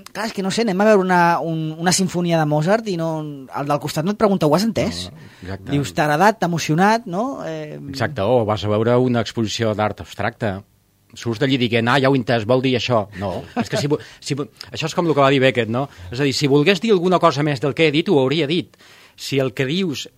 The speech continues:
Speaker 2: és el que dius, no n'hi ha més. O sigui, la gent pensa que darrere, mm, és l'art contemporani, darrere és tot l'art contemporani, hi ha un missatge encriptat filosòfic molt potent,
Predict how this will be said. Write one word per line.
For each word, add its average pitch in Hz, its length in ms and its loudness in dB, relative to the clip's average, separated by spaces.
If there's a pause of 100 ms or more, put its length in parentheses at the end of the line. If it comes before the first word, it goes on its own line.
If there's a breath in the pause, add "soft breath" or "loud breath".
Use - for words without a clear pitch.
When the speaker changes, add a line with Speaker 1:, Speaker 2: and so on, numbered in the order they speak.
(280)
Speaker 2:
és 135 140 -4
el 175 120 -4
que 165 100 -2
dius, 147 220 -2
no 160 80 -2
n'hi 151 100 -2
ha 127 80 -4
més. 131 260 -4
O 120 60 -10
sigui, 120 180 -6
la 120 180 -8
gent 151 180 -4
pensa 160 360 -6 (300 soft breath)
que 131 100 -6
darrere, 147 460 0
mm, 151 240 -8 (220)
és - 440 -10
l'art 143 160 -4
contemporani, 147 540 -2
darrere 131 260 -4
és 160 200 -10
tot 147 260 -4
l'art 139 120 0
contemporani, 143 540 -4 (220 loud breath)
hi 117 100 0
ha 139 60 4
un 165 120 2
missatge 135 440 -2
encriptat 120 540 -4
filosòfic 110 600 -6
molt 110 180 -4
potent, 123 380 -4